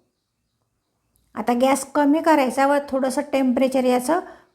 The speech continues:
कमी होऊ द्यायचं. टेम्परेचर कमी झाल्यानंतरच यामध्ये दही घालायचं. इथे मी चार चमचे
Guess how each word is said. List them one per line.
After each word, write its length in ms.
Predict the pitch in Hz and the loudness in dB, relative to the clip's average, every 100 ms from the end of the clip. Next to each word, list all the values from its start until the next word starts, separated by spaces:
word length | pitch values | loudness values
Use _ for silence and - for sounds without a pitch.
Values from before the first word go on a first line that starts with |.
| - | -2
कमी 240 | - 320 | 0 2
होऊ 240 | 330 302 277 | 2 2 2
द्यायचं. 360 | 269 247 - | -2 -4 -6
टेम्परेचर 560 | - 262 247 277 277 294 | -4 -2 0 0 0 -2
कमी 360 | - 269 269 277 | -2 -2 0 0
झाल्यानंतरच 880 | 247 254 262 262 233 247 269 285 285 | 0 0 -2 0 0 0 0 0 0
यामध्ये 520 | 233 240 240 330 - - _ _ - | 0 2 2 2 -2 -18 _ _ -8
दही 380 | 233 262 277 320 | -2 0 2 2
घालायचं. 500 | 294 262 214 - 214 | 2 2 -2 -2 -6
इथे 380 | - - 262 | -6 -6 -2
मी 320 | 254 294 349 320 - | -2 -2 -6 -6 0
चार 240 | 262 262 | 0 0
चमचे 500 | 254 254 233 285 | -2 -2 -2 -2